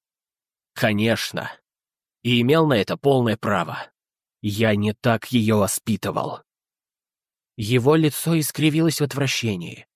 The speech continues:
Примерно такое же отвращение Логан испытывал к этому мужчине.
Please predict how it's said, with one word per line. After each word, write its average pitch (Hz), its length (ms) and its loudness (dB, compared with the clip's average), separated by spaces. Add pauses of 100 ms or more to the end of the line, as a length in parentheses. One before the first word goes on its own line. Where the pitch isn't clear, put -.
(600)
Примерно 190 460 2
такое 185 380 0
же 113 120 0
отвращение 143 640 0
Логан 127 360 2
испытывал 131 480 -2
к - 80 -2
этому 113 260 -2
мужчине. 123 640 -2